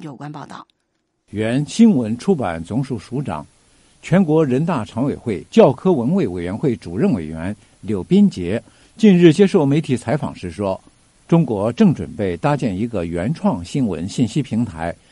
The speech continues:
Speaker 2: 任何网站使用时都要付费。他还在一场活动中透露，国家正在研究传播立法，要统一传统媒体和新媒体不同的言论尺度。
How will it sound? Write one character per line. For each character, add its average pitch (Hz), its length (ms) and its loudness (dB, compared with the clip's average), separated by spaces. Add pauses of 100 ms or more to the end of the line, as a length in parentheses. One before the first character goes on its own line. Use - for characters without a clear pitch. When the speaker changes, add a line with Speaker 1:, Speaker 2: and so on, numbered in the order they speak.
(140)
Speaker 2:
任 233 180 8
何 131 200 0
网 92 260 -2
站 127 180 -2
使 - 160 -10
用 110 160 0
时 80 280 -8
都 151 140 0
要 110 120 0
付 113 240 -6
费。 101 220 -2 (760)
他 175 160 6
还 147 160 2
在 160 200 4
一 170 100 2
场 98 220 -4
活 101 200 -6
动 131 200 0
中 139 260 -2 (160)
透 107 320 0
露， 110 180 -2 (400)
国 160 160 6
家 196 160 4
正 185 200 2
在 110 140 -2
研 87 240 -4
究 151 220 0 (120)
传 123 280 -2
播 208 220 4
立 185 180 -2
法， - 280 -10 (260)
要 151 300 6
统 123 280 0
一 175 160 2
传 185 240 2
统 151 140 2
媒 98 160 -4
体 87 180 -8
和 107 200 -6
新 - 200 4
媒 147 200 2
体 80 280 -8 (280)
不 208 160 4
同 92 240 -4
的 - 200 -2
言 95 200 -4
论 139 180 0
尺 - 220 -14
度。 120 200 -4